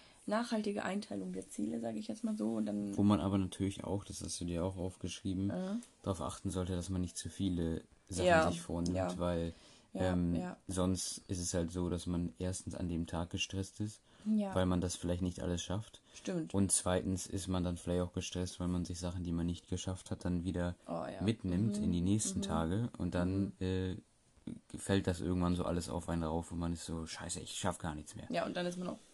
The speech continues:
Speaker 1: extrem demotiviert. Genau,
Speaker 2: Und
Speaker 1: also,
Speaker 2: man
Speaker 1: dass
Speaker 2: nimmt
Speaker 1: du
Speaker 2: sich vielleicht auch dann keine Zeit mehr für sich selber, weil man sagt, "Oh,
Speaker 1: Ja.
Speaker 2: jetzt muss ich das ja alles
Speaker 1: Ja.
Speaker 2: noch nachholen."
Speaker 1: Ja. Ja. Das ist dieser eine Punkt, den ich gleich dann nochmal einmal, äh, groß und breit anmach-,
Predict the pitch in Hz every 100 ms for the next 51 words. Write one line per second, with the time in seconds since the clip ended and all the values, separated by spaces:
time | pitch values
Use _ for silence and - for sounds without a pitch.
0 | - 180 - 180 180 175 170 165 170 170
1 | 170 175 - - - - - 180 180 175
2 | - 104 95 98 98 92 92 98 92 90
3 | 90 92 92 85 90 85 - 87 87 82
4 | 87 85 80 85 90 87 82 82 80 80
5 | - 90 87 92 87 85 - 117 - -
6 | 82 87 90 - - 92 101 - - -
7 | 180 175 175 - - - - - 190 180
8 | 190 185 185 180 180 185 180 180 175 190
9 | 190 175 185 185 175 180 180 175 180 185
10 | - 185 180 185 180 180 180 180 180 -
11 | 196 196 208 - _ 208 196 -